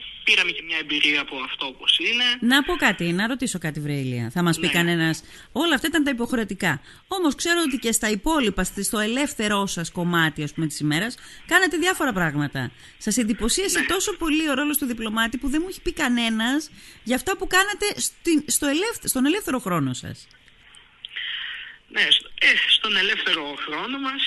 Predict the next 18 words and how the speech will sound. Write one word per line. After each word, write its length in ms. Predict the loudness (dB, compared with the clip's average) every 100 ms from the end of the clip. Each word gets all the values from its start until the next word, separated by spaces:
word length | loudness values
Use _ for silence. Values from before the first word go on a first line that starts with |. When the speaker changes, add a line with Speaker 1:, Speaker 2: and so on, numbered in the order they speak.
| 0 0
Speaker 1:
ε, 220 | 2 2
εξερευνήσαμε 760 | 0 0 -2 -2 0 0 0
τη 80 | -4
Θεσσαλονίκη 840 | -4 -4 -6 -6 -4 -4 -2 -2 0
λίγο 240 | -2 -4
παραπάνω. 840 | -6 -6 -8 -4 -2 -2 -6 -10 -6
Speaker 2:
Ναι. 360 | -4 -2 -2 0 -2 -4 -14 -18 -20 _ _ -6
Speaker 1:
Επισκεφτήκαμε 580 | 2 4 4 2 0 -2
μαγαζιά. 580 | -4 -4 -4 0 2 2 0 -4 -4 -2 0
Speaker 2:
Ναι. 160 | 0 0 -2 -2 -2
Speaker 1:
Να, 220 | -4 -6 -12 -6 -6 -2
κάναμε 300 | -2 -2 2
και 120 | 2
λίγο 200 | 2 2 0
shopping 340 | 0 -4 -4 0
therapy. 560 | 2 2 0 -2 0
Speaker 2:
Κόσμος, 440 | 2 0 2 0 2
πήγατε; 600 | 2 4 2 2 0 -2